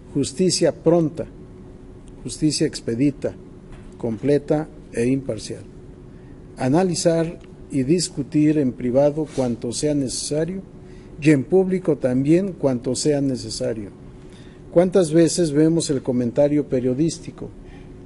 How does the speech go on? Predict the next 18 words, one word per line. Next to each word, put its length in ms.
"Aprobaron 680
por 120
unanimidad 720
sin 260
discusión", 680
pero 360
todas 300
las 260
horas 360
previas 520
de 80
análisis 760
y 100
discusión 800
que 160
no 220
se 160
reflejan 720